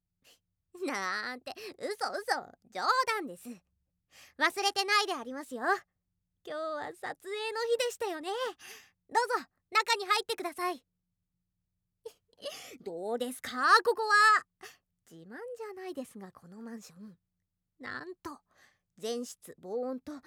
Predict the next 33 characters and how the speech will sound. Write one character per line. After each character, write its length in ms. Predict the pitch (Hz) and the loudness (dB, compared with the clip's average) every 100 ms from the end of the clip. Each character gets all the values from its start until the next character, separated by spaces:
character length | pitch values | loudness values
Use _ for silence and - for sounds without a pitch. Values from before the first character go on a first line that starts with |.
| - - - | -20 -20 -8
耐 260 | 320 370 | -4 -2
衝 260 | 339 349 370 | -4 -4 -4
撃 220 | 453 480 | -4 -4
設 220 | 523 539 - | 0 -2 0
計 180 | 494 466 | -4 2
な 140 | 440 | 4
ん 40 | 427 | 4
で 100 | 453 | 0
す 80 | |
よ。 320 | 381 381 359 - _ _ _ _ _ _ _ | 2 2 2 -4 _ _ _ _ _ _ _
な 100 | 233 | -10
の 140 | 254 247 | -8 -10
で、 160 | 226 - - - - | -14 -18 -20 -18 -16
私 320 | 247 262 277 | -14 -12 -10
の 120 | 294 | -10
自 100 | 254 | -10
慢 240 | 294 311 | -10 -10
の 120 | 311 311 | -10 -12
子 140 | 339 | -10
供 220 | 339 370 | -8 -6
た 120 | 349 | -6
ち 160 | 359 311 | -6 -8
を 140 | 277 247 - _ | -12 -14 -20 _
気 160 | - 254 | -18 -10
兼 160 | - 339 | -10 -10
ね 100 | 370 | -10
な 140 | 403 | -10
く 340 | - 330 277 - | -12 -16 -16 -18
壁 340 | - - 247 330 | -20 -14 -10 -8
打 40 | |
ち 140 | 294 - | -8 -6
と 100 | 359 | -6
か、 160 | 277 | -8